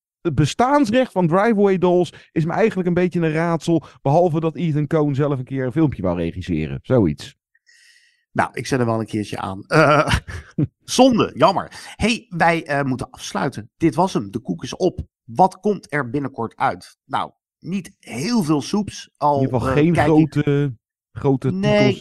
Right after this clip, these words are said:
Speaker 1: die, nee,
Speaker 2: geen,
Speaker 1: wel wat.
Speaker 2: geen Dune-proportiefilms in ieder geval. Ik wil wel graag de terugreis zien met, eh, Leni Brederveld en Martin van Waardenberg. Misschien dat we daar nog even bij stil kunnen staan.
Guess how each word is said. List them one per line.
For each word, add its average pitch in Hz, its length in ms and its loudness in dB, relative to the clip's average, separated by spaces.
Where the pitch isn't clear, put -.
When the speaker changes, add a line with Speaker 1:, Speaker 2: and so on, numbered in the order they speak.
Speaker 1:
die, - 40 -12
nee, 131 340 -2
Speaker 2:
geen, 202 280 -6
Speaker 1:
wel 208 140 4
wat. 180 100 2
Speaker 2:
geen 190 280 2
Dune-proportiefilms 160 1200 0
in 135 60 -8
ieder 135 200 -2
geval. 135 400 -6
Ik 160 120 -8
wil 156 120 -2
wel 151 100 0
graag 151 220 -8
de 139 140 -8
terugreis 151 720 -2
zien 160 440 -4
met, 143 400 -8
eh, 123 180 -4
Leni 123 340 0
Brederveld 120 680 -2
en 117 120 -8
Martin 117 320 -8
van 104 160 -10
Waardenberg. 147 540 -6
Misschien 156 240 -16
dat 120 140 -10
we 113 80 -10
daar 120 160 0
nog 131 120 -6
even 127 200 -6
bij 123 120 -4
stil 127 260 -4
kunnen 127 220 -8
staan. 120 340 -2